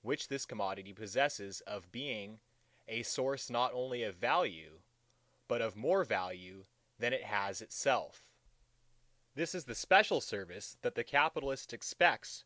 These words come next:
from labor power, and in this transaction he acts in accordance with the eternal laws of the exchange of commodities. The seller of labor power, like the seller of any other commodity, realizes its exchange value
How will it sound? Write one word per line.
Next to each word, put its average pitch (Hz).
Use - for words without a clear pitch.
from 143
labor 98
power, 120
and 113
in 135
this 180
transaction 160
he 120
acts 127
in 147
accordance 120
with 117
the 117
eternal 104
laws 95
of 117
the 131
exchange 104
of 113
commodities. 123
The 113
seller 151
of 113
labor 165
power, 98
like 120
the 117
seller 131
of 120
any 127
other 160
commodity, 92
realizes 156
its 113
exchange 127
value 120